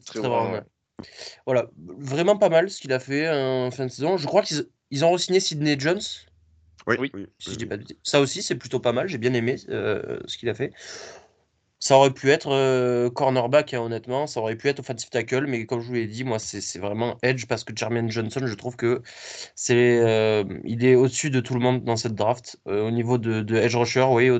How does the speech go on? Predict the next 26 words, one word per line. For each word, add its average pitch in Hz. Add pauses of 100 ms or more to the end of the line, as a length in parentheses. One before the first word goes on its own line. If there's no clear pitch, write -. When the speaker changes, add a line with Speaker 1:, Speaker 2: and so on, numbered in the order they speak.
(140)
Speaker 2:
au-dessus 117
de 120
Hutchinson, 120
au-dessus, 104
c'est -
un 113
peu 151
une 131
hot, 110 (420)
une 117
hot - (360)
take 131
de 123
ma 110
part, 135
mais 104 (760)
c'est -
mon 120
joueur 123
préféré, 123
je -
pense, 110
de 113
la 107
draft, 104
euh, 110